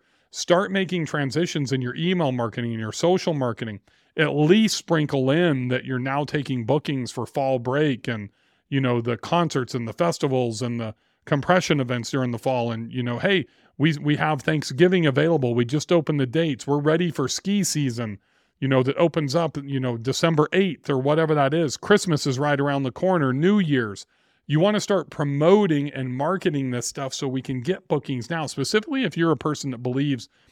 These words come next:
that demand is gonna diminish, like I do, ten to fifteen percent over last year.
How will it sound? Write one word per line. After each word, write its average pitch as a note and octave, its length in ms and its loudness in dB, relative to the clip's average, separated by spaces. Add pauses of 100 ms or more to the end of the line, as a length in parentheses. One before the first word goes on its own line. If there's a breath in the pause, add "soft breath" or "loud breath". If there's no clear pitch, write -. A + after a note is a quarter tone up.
(240 soft breath)
that B2+ 220 6 (160)
demand C#3+ 500 4
is A#2+ 160 0
gonna C3 220 -4
diminish, D3 600 -4 (300)
like C#3 200 2
I G#3 180 4
do, C3+ 180 4
ten D3+ 260 -2
to C#3 80 2
fifteen C3+ 440 -2
percent F3 420 -4
over B2+ 220 0
last F#3+ 420 -4
year. B2 220 -2